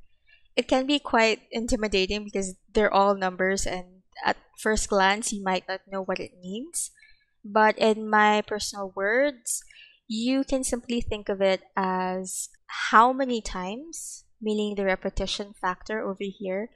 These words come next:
the information can be repeated per level. So in this case, for level zero, that means that, okay, the data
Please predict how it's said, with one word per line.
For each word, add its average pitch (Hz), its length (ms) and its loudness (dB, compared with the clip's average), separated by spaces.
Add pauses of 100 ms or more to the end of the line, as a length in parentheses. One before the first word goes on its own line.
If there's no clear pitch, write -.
(640)
the 254 280 2
information 220 880 0
can 208 240 -2
be 202 120 -6
repeated 190 800 -4 (200)
per 180 320 -2 (120)
level. 185 540 -4 (380)
So 190 500 2
in 202 160 -4
this 233 260 2
case, 226 520 2
for 214 180 -4
level 190 320 0
zero, 254 560 2
that 202 240 0
means 196 480 -6 (100)
that, 180 520 -2 (680)
okay, 220 520 2
the 226 100 4
data 214 800 4